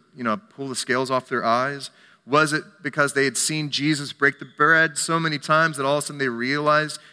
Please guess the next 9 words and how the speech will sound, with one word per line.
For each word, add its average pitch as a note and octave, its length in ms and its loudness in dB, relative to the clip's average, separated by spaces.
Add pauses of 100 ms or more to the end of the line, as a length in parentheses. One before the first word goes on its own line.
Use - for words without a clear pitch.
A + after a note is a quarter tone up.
who D3 160 2
he C#3 100 -2
was? C#3 460 0 (320)
Or D#3+ 180 4
is F3 120 2
there E3+ 120 -2
something F#3+ 460 0
more D#3+ 260 0
profound C#3+ 800 -4